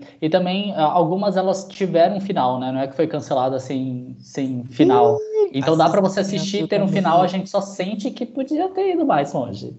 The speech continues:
Speaker 2: É, podiam ter desenvolvido mais.
Speaker 1: Mas obrigado, obrigado. Obrigado, gente, por ouvir até o final o episódio.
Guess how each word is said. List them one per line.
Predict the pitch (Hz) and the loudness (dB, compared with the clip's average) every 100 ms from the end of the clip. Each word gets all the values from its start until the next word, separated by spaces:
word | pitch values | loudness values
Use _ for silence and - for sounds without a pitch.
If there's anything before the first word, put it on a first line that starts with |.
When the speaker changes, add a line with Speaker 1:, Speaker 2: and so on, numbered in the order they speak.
| - | -4
Speaker 2:
É, | 139 117 117 - _ _ _ _ _ _ | -2 0 -2 -8 _ _ _ _ _ _
podiam | - 123 123 | -2 0 0
ter | 120 | -2
desenvolvido | 117 120 120 113 113 | -4 -2 -2 -2 -8
mais. | 127 - - _ _ _ _ _ _ _ _ _ - _ - | -8 -10 -12 _ _ _ _ _ _ _ _ _ -20 _ -4
Speaker 1:
Mas | 160 | -2
obrigado, | 180 190 175 160 165 165 | 2 2 4 6 4 2
obrigado. | 165 160 156 147 143 147 160 165 | 0 0 -2 0 2 2 0 0
Obrigado, | 160 165 170 170 165 | 0 4 4 4 2
gente, | 175 170 - | 0 -2 -2
por | 170 | 2
ouvir | 160 156 160 | 4 6 4
até | 160 | 4
o | 156 | 0
final | 160 147 143 156 | 0 0 2 2
o | |
episódio. | 151 156 - 135 156 156 156 170 180 190 | 0 -2 -2 0 2 0 -2 -2 -2 -4